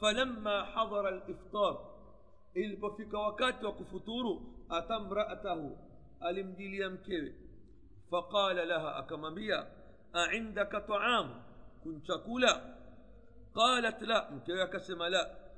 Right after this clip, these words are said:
ولكن، lakini, أنطلق، nitakwen-, nitatoka, فأطلب لك، nenda kutafuta chakula.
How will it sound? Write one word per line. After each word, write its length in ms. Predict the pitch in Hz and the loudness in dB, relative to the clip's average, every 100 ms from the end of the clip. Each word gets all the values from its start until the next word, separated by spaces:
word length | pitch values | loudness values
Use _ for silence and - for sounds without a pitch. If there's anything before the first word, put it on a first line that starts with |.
| - - - | -18 -20 -8
ولكن، 720 | 151 165 175 214 214 208 190 | 0 4 10 10 10 2 -2
lakini, 520 | 185 180 233 233 160 - - - - - - | 0 0 -2 -4 -4 -10 -14 -14 -14 -16 -2
أنطلق، 800 | 175 185 175 214 214 214 - - - 147 | -2 -2 -2 4 4 4 -4 -12 -14 -10
nitakwen-, 720 | 175 - - - 233 226 190 | -6 -2 -2 2 2 2 -2
nitatoka, 920 | 202 208 196 240 240 - 196 196 - - - - - | -2 0 0 0 0 4 4 2 -4 -18 -20 -8 0
فأطلب 600 | 202 226 233 220 202 190 | 6 6 4 -2 -4 0
لك، 320 | 208 208 - - - - - | 2 2 0 -16 -20 -20 -8
nenda 300 | 170 196 202 | -2 0 -2
kutafuta 360 | - - 208 208 - | -4 -6 -6 -6 -6
chakula. 640 | 214 254 220 190 - - | -4 -2 4 4 2 -10